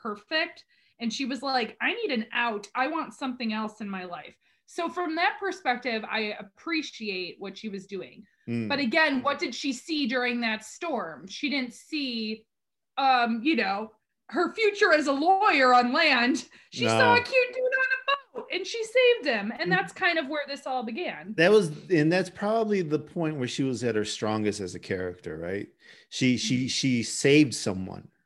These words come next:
Speaker 2: and, and, uh, went against what basically looked like danger 'cause there was fire, you know, there was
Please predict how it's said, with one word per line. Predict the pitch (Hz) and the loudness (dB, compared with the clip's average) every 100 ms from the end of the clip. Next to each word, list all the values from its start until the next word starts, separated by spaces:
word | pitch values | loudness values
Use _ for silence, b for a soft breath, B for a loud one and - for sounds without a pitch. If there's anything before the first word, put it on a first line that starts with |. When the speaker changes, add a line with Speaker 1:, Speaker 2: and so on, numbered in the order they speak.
| _ _ _ _ _ - | _ _ _ _ _ -4
Speaker 2:
and, | 104 101 95 | -2 -2 -4
and, | - 101 104 98 | -12 -6 -4 0
uh, | 101 95 95 - B B B | 0 0 -2 -8 B B B
went | - 117 127 147 | -8 0 4 4
against | 123 131 110 - - - _ _ _ _ - | 4 2 0 -6 -8 -12 _ _ _ _ -6
what | 123 - | -6 -2
basically | 147 160 165 - 123 | 0 0 -2 -4 0
looked | 113 113 | 0 2
like | 117 107 | 0 2
danger | 151 196 165 104 | 2 2 2 -2
'cause | 107 107 | -4 -6
there | 107 | -4
was | 95 - | -6 -8
fire, | - 127 160 170 165 170 165 B B B B | 0 4 6 6 4 2 -4 B B B B
you | 117 | 0
know, | 110 107 | 2 4
there | 107 | 4
was | 104 95 - | 4 0 -6